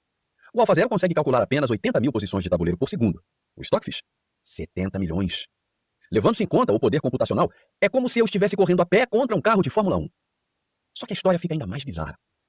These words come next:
No dia da disputa, o AlphaZero nem sabia jogar xadrez. Sim, é isso mesmo. Antes da partida contra o melhor software do mundo, o AlphaZero teve menos de um dia para aprender xadrez do zero.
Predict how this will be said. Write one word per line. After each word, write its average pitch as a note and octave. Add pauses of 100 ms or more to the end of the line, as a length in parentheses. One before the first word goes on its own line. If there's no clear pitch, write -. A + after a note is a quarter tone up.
(180)
No F#3
dia B3
da -
disputa, - (160)
o D3
AlphaZero E3
nem B3+
sabia C3+
jogar G#2
xadrez. D#2+ (400)
Sim, -
é -
isso -
mesmo. A#3+ (340)
Antes A#3+
da F#3+
partida D#3+
contra C#3+
o C#3+
melhor C3
software C3+
do G#2+
mundo, D3+ (220)
o F2+
AlphaZero F#2+
teve G#2+
menos A#2
de A2+
um D4+
dia A#2+
para C#3
aprender B2
xadrez A#2+
do A2
zero. F2+